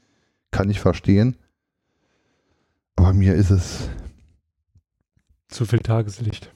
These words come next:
Speaker 1: Äh, das
Speaker 2: Nee, ich mein, ich war ja
Speaker 1: Ja.
Speaker 2: dabei in, äh,
Speaker 1: Es, es
Speaker 2: Düdelange.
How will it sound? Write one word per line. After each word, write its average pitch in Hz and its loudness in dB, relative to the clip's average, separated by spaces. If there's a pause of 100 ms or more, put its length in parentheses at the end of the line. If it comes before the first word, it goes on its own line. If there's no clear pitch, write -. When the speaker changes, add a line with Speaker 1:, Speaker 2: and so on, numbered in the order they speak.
(200)
Speaker 1:
Äh, 110 0 (400)
das - -20 (2500)
Speaker 2:
Nee, 156 4
ich - -2
mein, 143 0
ich - -6
war 143 4
ja 160 4
Speaker 1:
Ja. 151 2
Speaker 2:
dabei 156 2
in, 131 -2
äh, 123 -2 (100)
Speaker 1:
Es, - -6
es 120 0
Speaker 2:
Düdelange. 147 4